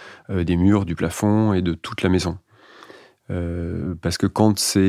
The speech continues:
euh, c'est beau, c'est bien fait, c'est bien aligné, ça tombe juste, bah, c'est, euh, pour moi un extase, euh, terrible. Euh, il y a ce, ce, ce très bel endroit, euh, qui est, qui sont des sp-, euh, un spa à Valls fait par Peter Zumthor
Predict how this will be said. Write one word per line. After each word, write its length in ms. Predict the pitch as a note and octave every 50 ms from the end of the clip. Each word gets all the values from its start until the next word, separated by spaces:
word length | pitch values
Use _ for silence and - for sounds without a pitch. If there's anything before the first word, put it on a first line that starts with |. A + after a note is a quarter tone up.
| G2 G2+
euh, 220 | G2 F#2 F2+ F#2 F2+
c'est 180 | - - F#2+
beau, 200 | F#2+ F#2 A2 A2
c'est 180 | G#2+ - G2 F#2+
bien 180 | F2 F#2 F#2 F#2
fait, 280 | - - G#2 G2+ G#2
c'est 160 | G2 - - F#2+
bien 180 | F2+ G2 G2
aligné, 640 | F#2+ F2+ F2+ F#2 F#2 G2 G2+ G2 F#2+ F#2+ F#2+ F#2+ F#2
ça 140 | F2+ - -
tombe 220 | - - F#2+ F#2+ F2+
juste, 380 | - A2 B2+ B2 - - _ _ - - - - - - - - - - - - -
bah, 100 | - F#2
c'est, 260 | - G#2 F2 - -
euh, 280 | F2+ E2+ D#2+ D#2 D2+ D#2
pour 200 | D#2+ - F#2 F#2+
moi 220 | G2 G#2+ A2 A2
un 120 | G2 F#2 F#2
extase, 500 | F#2 - - - G#2+ G2+ G2+ G2 F2+ F#2 F2+
euh, 920 | E2 E2+ E2+ E2+ E2+ E2 E2 D#2+ E2 E2 D#2+ D#2+ E2+ E2+ E2+ E2+ E2 -
terrible. 480 | - - F2 F#2+ A2+ G#2+ F2 D#2+ D#2+ _ - - - - - - - - - - _ _ - -
Euh, 180 | G2+ F#2+ F#2
il 60 | F#2
y 60 | F2+ F#2
a 60 | F#2
ce, 320 | - - F2+ F2+ E2+ E2
ce, 220 | E2 - - - E2+
ce 180 | - - - F2+ - _ _ _ -
très 180 | - - G#2
bel 160 | G#2 G#2 G2 G2+
endroit, 560 | G2 F#2+ F2+ F#2 F#2+ G2+ G2+ G2+ G2+ G2+ G2
euh, 140 | F2 E2+ F2
qui 300 | F2 - - - E2+ E2+
est, 100 | E2 E2
qui 100 | E2 -
sont 140 | - - F2+
des 80 | E2+ E2+
sp-, 180 | - - - _ - -
euh, 220 | G2 F2 E2+ E2 C2
un 80 | D2 F#2
spa 360 | - - - G2+ F#2+ F#2+ F2+
à 40 | E2+
Valls 260 | D#2 F#2 F2+ F#2+ G2
fait 320 | - - - - - G2 F2+
par 160 | F2+ F2 -
Peter 260 | - F#2+ - F#2 F2+
Zumthor 540 | E2+ E2+ F2 E2 D#2 G#2+ G#2 G#2+ A#2 -